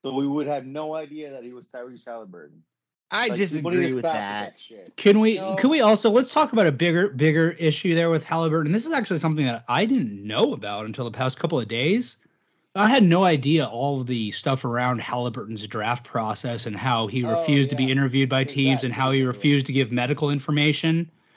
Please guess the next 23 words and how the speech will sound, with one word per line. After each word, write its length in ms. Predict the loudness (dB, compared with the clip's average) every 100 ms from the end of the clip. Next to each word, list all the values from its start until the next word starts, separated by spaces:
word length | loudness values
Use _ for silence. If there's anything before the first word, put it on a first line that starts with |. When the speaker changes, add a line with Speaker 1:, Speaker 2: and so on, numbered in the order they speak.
| _ _ 0
Speaker 3:
I 140 | 4
mean, 260 | 6 6 4
you 100 | 2
can't 280 | 2 2 0
draft 360 | -10 -12 -14
him. 160 | -20 -20 _ _ _ _ _
That 160 | 2 6
made 160 | 6 6
me 80 |
feel 260 | 4 2 0
a 40 |
hell 180 | 0 0
of 80 | 0
a 20 |
lot 220 | -2 -2
better 260 | -4 -4 -4
about 280 | -6 -12 -12
that 140 | -12
situation, 520 | -12 -10 -8 -8 -8
actually. 560 | -6 -6 -8 -16 -20 -20 _ _ _ _ _ _ _ _ _ _ _ _ _ _ _ _ _ -4
But 200 | -4 0
Paul, 360 | 2 2 0 -6
yeah, 240 | -4 -4